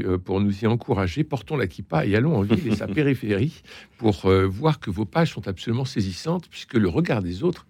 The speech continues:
Speaker 1: n'est plus du tout le même.
Speaker 2: Exactement. Alors, le judaïsme, c'est une religion où il y a,
Speaker 1: Extraordinaire.
Speaker 2: ouais, où il y a plein de lois. Et donc, euh, bah, je me suis mis à respecter absolument toutes les lois du judaïsme, euh,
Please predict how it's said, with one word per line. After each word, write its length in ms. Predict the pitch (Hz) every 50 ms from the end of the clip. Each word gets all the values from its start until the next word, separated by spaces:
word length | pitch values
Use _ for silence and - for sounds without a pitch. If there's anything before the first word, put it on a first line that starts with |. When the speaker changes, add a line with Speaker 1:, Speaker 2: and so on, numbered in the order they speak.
| _ -
Speaker 1:
n'est 100 | 104 - - _ _ _
plus 140 | - 233 196
du 140 | 123 98 90
tout 140 | - 202 202
le 100 | - -
même. 380 | - - - - - 90 87 - - _ _ - - - _ -
Speaker 2:
Exactement. 560 | 101 98 98 135 131 - 107 90 80 71 - -
Alors, 180 | - 82 82
le 100 | 92 95
judaïsme, 400 | 92 98 98 92 98 110 110 107
c'est 120 | 107 - 87
une 60 | 87
religion 400 | 85 92 90 92 90 87 101 104
où 20 | 95
il 60 | 85
y 40 | 82
a, 20 | 78
Speaker 1:
Extraordinaire. 480 | 78 - - 120 139 160 151 131 113
Speaker 2:
ouais, 220 | 113 110 90 80 - - _ _ -
où 40 |
il 40 | 92
y 40 | 90
a 60 | 85
plein 200 | 80 - 107 104
de 80 | 92 85
lois. 340 | 85 90 104 131 170 196 202 - _ _ _ _ -
Et 80 | 87 87
donc, 220 | 98 104 101 101
euh, 140 | 95 87 82
bah, 120 | 78 71 82
je 100 | 80 85
me 80 | 90
suis 160 | 82 - -
mis 140 | 85 101 107
à 60 | 92
respecter 400 | 80 82 80 - - 80 - -
absolument 340 | 92 - - 87 85 85 85
toutes 200 | 85 - - -
les 60 | -
lois 160 | 82 85 87 85
du 100 | 82 78
judaïsme, 460 | - 73 - - 104 123 123 101 82
euh, 100 | 80